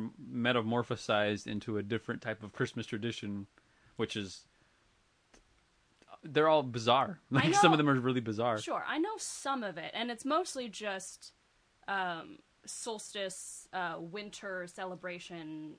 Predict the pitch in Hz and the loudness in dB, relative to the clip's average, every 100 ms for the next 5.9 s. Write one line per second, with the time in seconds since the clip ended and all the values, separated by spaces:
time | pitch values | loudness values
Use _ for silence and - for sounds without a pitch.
0 | _ - 254 - - 170 151 147 147 120 | _ -6 -6 -6 -14 -16 -16 -18 -8 -2
1 | 127 120 104 _ _ _ - 165 156 139 | 0 0 -2 _ _ _ -10 -6 -6 -8
2 | - - - _ _ _ _ _ - 156 | -12 -16 -18 _ _ _ _ _ -14 -14
3 | 147 139 139 143 - 107 131 - - - | -14 -14 -18 -18 -18 -18 -18 -18 -18 -18
4 | - 156 - - - _ _ _ _ - | -20 -18 -18 -18 -20 _ _ _ _ -14
5 | 170 147 147 180 - 190 175 160 | -12 -12 -14 -20 -14 -8 -8 -8